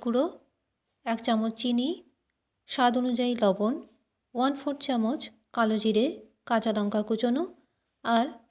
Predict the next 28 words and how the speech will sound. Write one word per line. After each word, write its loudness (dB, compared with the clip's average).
এক -4
চামচ -2
চালের 4
গুঁড়ো। -2
একসাথে 2
সব 2
উপকরণ -2
ভালো 2
করে 4
মিশিয়ে 0
নিয়ে 2
একটা -2
মণ্ডের 4
মতো 0
তৈরি 2
করতে -4
হবে। -4
এখানে 0
বলে 0
রাখি, -4
আমার 0
চ্যানেলে 0
সব -2
রেসিপি -2
সম্পূর্ণ -2
নিরামিষ। 0
আমার 0
Facebook -2